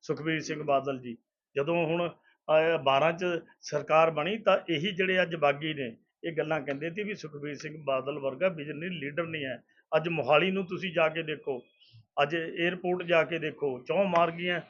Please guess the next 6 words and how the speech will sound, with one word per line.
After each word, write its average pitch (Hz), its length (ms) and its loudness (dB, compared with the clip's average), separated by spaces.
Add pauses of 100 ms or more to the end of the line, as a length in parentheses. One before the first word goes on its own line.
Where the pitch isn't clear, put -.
(200)
ਸੜਕਾਂ 180 380 2
ਦੇਖੋ, 160 380 -4
ਅੰਮ੍ਰਿਤਸਰ 160 460 -4
ਦਾ 175 140 2
ਗਲਿਆਰਾ 160 480 4
ਵੇਖੋ 151 500 -6